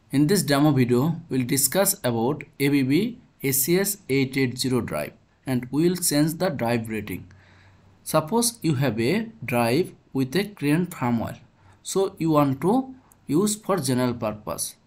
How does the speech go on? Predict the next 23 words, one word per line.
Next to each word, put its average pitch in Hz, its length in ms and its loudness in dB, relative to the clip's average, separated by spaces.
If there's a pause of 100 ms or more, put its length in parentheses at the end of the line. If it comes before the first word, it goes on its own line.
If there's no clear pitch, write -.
(500)
but 135 320 -4
your 165 380 0 (580)
Crane 190 560 0 (240)
software 139 640 -4
or 131 140 0 (160)
firmware 147 420 0
is 127 160 -2
in 120 160 2
the 170 160 0
memory 117 360 2
card. - 200 -12 (1000)
Okay, 190 360 -2 (600)
so 214 400 -4
here - 460 0 (720)
same 170 640 0 (100)
we 131 240 2
will, 208 220 -2 (1200)
we 143 140 0
have 135 240 0
a 233 240 0 (960)
memory 131 340 2
card 156 340 0 (520)
or, 120 340 0